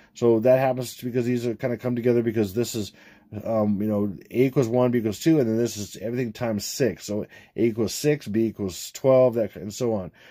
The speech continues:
Now look at this. This is eight one, the first eclipse, and this is four. Get rid of the nine. Two plus six is eight. Four eight. April eighth. This is August twenty-first, the first, um, Great American Eclipse.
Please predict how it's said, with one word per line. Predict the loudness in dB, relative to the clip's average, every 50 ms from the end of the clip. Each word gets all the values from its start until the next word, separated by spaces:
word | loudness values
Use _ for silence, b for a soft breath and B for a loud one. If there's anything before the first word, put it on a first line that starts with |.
| B B B
Now | 0 2
look | 4 4
at |
this. | 4 4 2
This | -2 -4 -4 -4
is | -6 -6 -6 -2
eight | -2 0 0 0
one, | 2 2 4 4 4 4 2
the | 0
first | -2 -2 0 0 0 0 -2 -6 -14 -18 b b b b b b -8
eclipse, | -6 -6 -2 2 2 2 2 2 -2 -8 -16 _ _ _ _ -6
and | -4 -2
this | -2 -2 -2 -4
is | -6 -6 -8
four. | -8 -4 0 2 4 6 6 6 4 2
Get | 0 -2 0
rid | 0 2 2
of | 2
the | 0 0
nine. | 0 0 0 0 0 -2 -4 -4 -8 b b b b
Two | -4 -4 -2 -2
plus | -2 -2 -4 -4
six | -4 -6 -6 -6
is | -6 -4 -2
eight. | -2 -2 -4 -6
Four | -8 -4 0 0 2 2 0 -2
eight. | -4 -4 -4 -4 -6 _
April | -4 -2 -2 0 0 0 -2 -2 0
eighth. | 0 2 2 2 0 -2 _ b b b b b
This | -8 -6
is | -6 -6 -8 -8 -6
August | 0 2 2 2 2 0 -2 -2 -4 -10 -18 -20 _ _ _ _ _
twenty-first, | -6 -4 -2 -2 0 0 0 0 0 -2
the | -2 -2
first, | 0 0 -2 -2 -4 -8 -6
um, | -4 -2 -2 0
Great | 2 2 2 2
American | 2 2 0 0 -2 -4
Eclipse. | 0 0 0 0 -2 -6